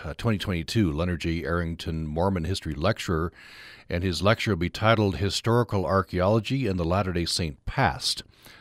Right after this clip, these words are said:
That's this evening seven o'clock in the Russell Wanless Performance Hall at Utah State University, and everyone is invited. Also, there'll be a panel discussion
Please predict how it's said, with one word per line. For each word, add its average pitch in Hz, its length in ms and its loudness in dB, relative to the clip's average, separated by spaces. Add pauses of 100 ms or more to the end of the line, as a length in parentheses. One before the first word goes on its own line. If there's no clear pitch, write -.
That's 95 220 0
this 131 260 4
evening 107 440 4 (420)
seven 160 340 4
o'clock 92 540 0
in 95 80 -4
the 92 80 0
Russell 104 380 2
Wanless 92 400 2
Performance 87 640 -2
Hall 76 260 -2
at 69 40 -14
Utah 80 280 -4
State 85 200 -4
University, 85 540 -2
and 76 100 -2
everyone 78 380 -2
is 71 260 -8
invited. 71 540 -6 (760)
Also, 117 340 6
there'll 107 240 6
be 101 400 2
a 87 200 0
panel 233 380 2
discussion 117 840 0